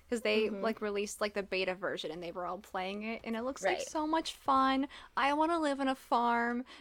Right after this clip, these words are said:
Speaker 1: and,
Speaker 2: <laughs>
Speaker 1: like, have chickens and be able to have, like, a demon chicken.
Speaker 2: Mm-hmm.
Speaker 1: And
Speaker 2: I haven't been able to
Speaker 1: <laughs>
Speaker 2: watch any of the coverage of it yet, just
Speaker 1: Ooh.
Speaker 2: 'cause I've been so busy over the last week.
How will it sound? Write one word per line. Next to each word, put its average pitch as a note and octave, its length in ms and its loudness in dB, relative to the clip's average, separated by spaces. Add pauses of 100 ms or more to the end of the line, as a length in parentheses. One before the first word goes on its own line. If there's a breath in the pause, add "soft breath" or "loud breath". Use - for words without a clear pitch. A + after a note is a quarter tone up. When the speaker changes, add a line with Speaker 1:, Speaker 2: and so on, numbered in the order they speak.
(140)
Speaker 1:
and, B3 180 0
Speaker 2:
<laughs> A#3 140 6
Speaker 1:
like, A3+ 320 2 (180)
have B3+ 340 0
chickens B3+ 840 0
and B3 100 0
be A#3 100 -2
able A#3 160 -4
to B3+ 100 -8
have, A#3 220 -4
like, A#3 180 -2
a A3+ 40 -2
demon A3+ 480 -6
chicken. B3 800 -4 (240 loud breath)
Speaker 2:
Mm-hmm. G#3+ 540 -2
Speaker 1:
And A#3+ 280 2
Speaker 2:
I B3 120 12
haven't D#4+ 460 4
been D4+ 140 4
able C#4 240 6
to C#4 100 6
Speaker 1:
<laughs> A3 140 2
Speaker 2:
watch F3+ 260 6
any A#3 220 -2
of G3+ 60 -2
the F3+ 60 -4
coverage F#3 480 -4
of G#3+ 140 -6
it A3+ 120 -4
yet, A#3 220 0
just G3 140 -4
Speaker 1:
Ooh. - 20 -10
Speaker 2:
'cause G3+ 160 -10
I've F#3+ 220 -8
been F3 180 -2
so F3+ 180 -4
busy F3+ 340 -4
over G#3+ 180 -6
the A#3+ 80 -6
last C4+ 400 -4
week. F4+ 180 -10